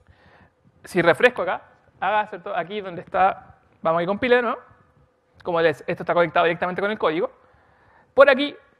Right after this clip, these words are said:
bien, no está. Excelente. Ah, no, aquí está, aquí está, aquí está. Reason all is ok.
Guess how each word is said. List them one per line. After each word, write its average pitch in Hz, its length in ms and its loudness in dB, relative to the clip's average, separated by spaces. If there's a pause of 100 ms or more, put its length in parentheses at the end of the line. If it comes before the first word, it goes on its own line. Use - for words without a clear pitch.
(100)
bien, 202 600 0
no 175 140 0
está. - 400 0
Excelente. 202 460 2 (140)
Ah, 240 80 8
no, 320 80 8
aquí 277 80 4
está, 262 120 0
aquí 185 60 0
está, - 180 -8
aquí 170 100 -6
está. - 160 -10
Reason 247 360 -4 (140)
all 220 240 4
is 190 100 -6
ok. 165 140 -4